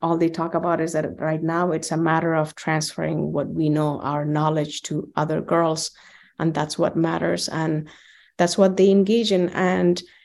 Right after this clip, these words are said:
it's really important that people here, especially here in the United States, know that. Um, the reality is that people in Afghanistan are fighting hard, um, against this, uh,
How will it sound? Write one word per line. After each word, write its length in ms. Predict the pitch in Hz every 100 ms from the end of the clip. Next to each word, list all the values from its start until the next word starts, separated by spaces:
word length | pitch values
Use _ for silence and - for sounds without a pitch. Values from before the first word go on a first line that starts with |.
| _
it's 260 | 202 214 -
really 440 | 220 247 254 254
important 680 | 247 214 202 208 220 175 156
that 300 | 170 175 - _ -
people 380 | 202 196 190 180
here, 540 | 180 208 196 185 170
especially 480 | - - 214 214 196
here 220 | 185 185
in 100 | 170
the 60 | 165
United 280 | 165 160 160
States, 600 | - 185 175 170 - - -
know 320 | 170 170 180
that. 260 | - - - _ _ _ _ _ -
Um, 180 | - 165
the 140 | 175
reality 540 | 175 175 180 185 185 175
is 140 | 170
that 260 | 180 175 -
people 280 | - 190 180
in 120 | 175
Afghanistan 560 | 165 170 170 170 180 170
are 120 | 165
fighting 380 | - 180 170 156
hard, 400 | 165 170 160 - _ _ _ _ _ -
um, 420 | 165 165 160 -
against 440 | - 165 165 165 -
this, 440 | 170 - - -
uh, 840 | - 151 170 165 170 165 170 165